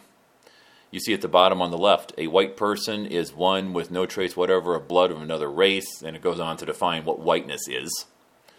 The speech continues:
On the right at the top, "I hereby affirm that I believe the statements as to color of parents on the other side of this card are correct." So a state employee is actually having to certify this and swear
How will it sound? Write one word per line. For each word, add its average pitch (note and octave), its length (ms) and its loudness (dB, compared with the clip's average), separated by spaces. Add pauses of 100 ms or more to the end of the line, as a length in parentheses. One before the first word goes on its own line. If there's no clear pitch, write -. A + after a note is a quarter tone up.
(800)
On F#2 120 2
the F2 100 2
right F#2+ 240 6
at - 60 -2
the E2 60 -4
top, G#2 400 2
"I D2+ 80 0
hereby E2+ 320 2
affirm F#2 380 0
that D#2+ 80 0
I E2 100 2
believe E2+ 240 -4
the D#2+ 80 -6
statements F#2+ 520 -2
as F2 260 0
to E2+ 360 -10 (380)
color E3+ 640 4
of - 200 -2
parents G2+ 440 -4
on F2 140 -6
the F2 80 -2
other F2+ 160 2
side F2 200 0
of E2+ 80 -2
this E2+ 140 -6
card F2+ 360 2
are F2 160 2
correct." - 560 -2 (400)
So G#2+ 160 0
a F#2+ 60 2
state A2 280 0
employee G#2 460 -2
is E2+ 140 -2
actually F2 320 2
having F2 400 -2
to E2 320 -8
certify G2 640 -2
this D#2 260 -6
and D#2+ 140 -12
swear F2+ 540 -2